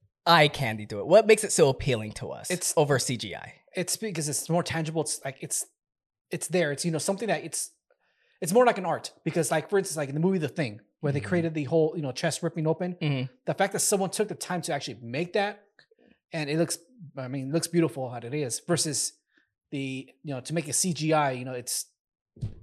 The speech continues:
Speaker 2: you, as well as how the actors react to it.
Speaker 1: Yeah.
Speaker 2: Because when you have C G, I mean, practical, your actors are gonna
Speaker 1: Mm-hmm.
Speaker 2: react, you know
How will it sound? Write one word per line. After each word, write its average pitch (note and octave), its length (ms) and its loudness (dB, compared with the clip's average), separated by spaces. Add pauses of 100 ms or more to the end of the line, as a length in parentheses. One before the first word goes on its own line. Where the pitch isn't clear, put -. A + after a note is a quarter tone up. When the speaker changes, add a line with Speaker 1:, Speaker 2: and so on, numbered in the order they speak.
(220)
Speaker 2:
you, D#3+ 220 -8 (800)
as F#3+ 180 2
well A3+ 220 6
as G3+ 100 2
how G3+ 220 0
the F3 120 0
actors D#3+ 280 -2
react C3 260 0
to B2 60 -16
it. - 240 -18
Speaker 1:
Yeah. D3+ 80 -14 (760)
Speaker 2:
Because D#3+ 220 0
when G#3 100 4
you G#3 60 2
have A#3 240 2
C G#3 140 -2
G, G3 200 -8
I E3+ 140 6
mean, D#3 220 -2
practical, E3 400 -2
your C#3+ 180 -4
actors E3 340 -2
are D3 80 -6
gonna C3+ 140 -12
Speaker 1:
Mm-hmm. C3 80 -2
Speaker 2:
react, C#3 300 -2
you C#3 40 -8
know A#2+ 280 -8